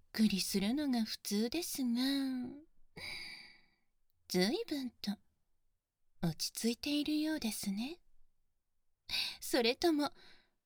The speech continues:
こんな格好をしたお姉さんが目の前に現れて、見とれてしまっ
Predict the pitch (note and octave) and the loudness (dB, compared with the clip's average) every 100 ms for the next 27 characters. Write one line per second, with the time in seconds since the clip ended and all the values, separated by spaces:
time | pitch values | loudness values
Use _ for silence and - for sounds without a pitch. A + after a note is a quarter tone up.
0 | _ - F#3 F3 G3 A#3+ - B3 - - | _ 2 4 4 4 2 0 -4 -4 -2
1 | B3 A#3+ - B3 A3+ B3+ D#4 - A#3 G3 | 0 0 2 4 4 4 2 0 2 4
2 | F#3 F3 D3+ D3+ G#3+ C#4+ F4+ F#4 C4 G#3+ | 4 2 0 2 2 2 2 4 4 4
3 | G3 A#3 D4+ D#4+ D#4+ _ - B3 A#3+ A#3+ | 2 -2 -2 -4 -6 _ -8 -6 -6 -10
4 | A#3+ _ _ _ - - - - - _ | -14 _ _ _ -4 -4 -4 -10 -20 _
5 | _ - E3 - F3 A3 - - D#4 | _ -4 -4 -4 -8 -6 -4 -4 -4